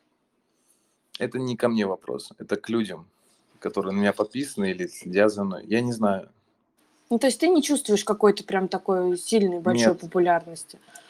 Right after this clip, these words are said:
Speaker 2: Ну, то
Speaker 1: Нет,
Speaker 2: есть
Speaker 1: я и не хочу её чувствовать.
Speaker 2: Ну, к тебе подходят там, например, люди на улице, чтоб сфотографироваться, там узнают тебя, например?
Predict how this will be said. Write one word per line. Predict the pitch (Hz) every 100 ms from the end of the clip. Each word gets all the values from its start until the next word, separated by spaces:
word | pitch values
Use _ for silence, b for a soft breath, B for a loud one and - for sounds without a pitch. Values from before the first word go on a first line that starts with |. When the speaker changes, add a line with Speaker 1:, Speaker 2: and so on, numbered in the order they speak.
| -
Speaker 2:
Ну, | 247
то | 226
Speaker 1:
Нет, | 117
Speaker 2:
есть | 104
Speaker 1:
я | 110 127
и | 135
не | 127
хочу | 123 123 -
её | 107 104
чувствовать. | 101 98 - 113 - - _ _ _ _ B B B 214
Speaker 2:
Ну, | 254 247
к | 226
тебе | 247 240
подходят | 226 233 302 359 359
там, | 202
например, | 196 180 196 185
люди | 196 247 240 226
на | 208
улице, | 208 226 240 214 214 196
чтоб | 175 208 196
сфотографироваться, | - 208 202 208 202 - 220 240 214 202 -
там | 190 202
узнают | 214 214 185 175 214
тебя, | - 196 202
например? | 196 185 185 175